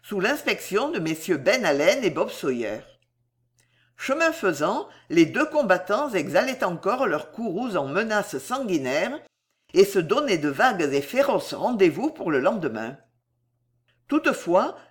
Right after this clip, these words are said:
quand ils y eurent mieux pensé, ils trouvèrent que la presse était l'arme la plus redoutable. Ils recommencèrent donc sans délai leurs sanglantes hostilités,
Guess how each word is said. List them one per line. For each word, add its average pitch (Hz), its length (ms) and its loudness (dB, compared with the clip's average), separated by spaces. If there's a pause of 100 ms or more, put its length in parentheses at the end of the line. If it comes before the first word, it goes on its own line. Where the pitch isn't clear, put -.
quand 302 220 2
ils 185 220 -4
y 170 80 2
eurent 247 240 0
mieux 202 240 -2
pensé, 180 680 0 (300)
ils 190 180 -4
trouvèrent 262 540 0
que 208 100 0
la 156 120 4
presse - 400 2
était 180 200 0
l'arme 214 400 2
la 147 140 2
plus 147 160 -6
redoutable. 135 840 -4 (840)
Ils 156 140 4
recommencèrent 233 760 0
donc 151 240 0
sans 294 220 0
délai 208 360 6
leurs 147 160 4
sanglantes 247 560 -4
hostilités, 170 1040 -2